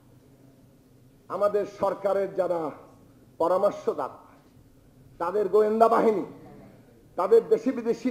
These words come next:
নানান রকম পরামর্শদাতারা, তারা নিশ্চয়ই বুদ্ধি বের করেছেন যে এমনভাবে শ্রমিকদেরকে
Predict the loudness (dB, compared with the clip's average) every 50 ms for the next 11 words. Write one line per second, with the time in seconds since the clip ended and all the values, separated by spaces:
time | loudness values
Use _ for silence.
0 | 2 2 4 4 4 4 4 4 2 2 4 2 2 0 -2 -6 -8 -12 -20 -20
1 | -20 -20 -20 _ _ _ _ _ _ _ _ _ _ _ _ _ _ _ _ _
2 | _ _ _ _ _ _ _ -6 -4 0 0 2 2 2 0 2 4 4 4 4
3 | 2 -2 -6 -12 -12 -14 -18 -20 -20 -20 -20 -20 -20 -20 -20 -20 -20 -20 -20 -20
4 | -20 -20 -20 -20 -20 _ -20 -20 -12 -6 -4 -2 -2 -2 -2 -4 -6 -8 -4 -2
5 | -2 -2 -2 -4 -8 -10 -8 0 6 6 6 6 6 2 -2 -2 -2 -6 -10 -12
6 | -14 -14 -20 -20 -20 _ _ _ _ _ _ _ _ -4 -2 0 2 2 4 4
7 | 2 2 2 2 4 8 8 8 8 8 4 4 4 4 2 4 4 4 4 2
8 | -2 -8 -6 -4